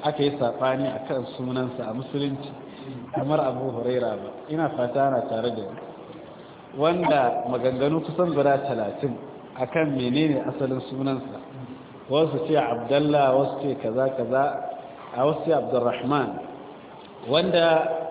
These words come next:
malamai sun fi rinjayar da Abdurrahman ibn Sakhri. Wannan shine sunansa. Mun sha bayani akan wannan sahabi, wanda kuma <clears throat> ya lazimci Annabi sallallahu alaihi wasallam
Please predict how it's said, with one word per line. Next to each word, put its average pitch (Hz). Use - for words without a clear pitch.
malamai 139
sun 170
fi 170
rinjayar 165
da 127
Abdurrahman 123
ibn 139
Sakhri. 127
Wannan 143
shine 139
sunansa. 120
Mun 143
sha 156
bayani 131
akan 113
wannan 120
sahabi, 127
wanda 147
kuma 139
<clears throat> 180
ya 151
lazimci 123
Annabi 135
sallallahu 131
alaihi 120
wasallam 156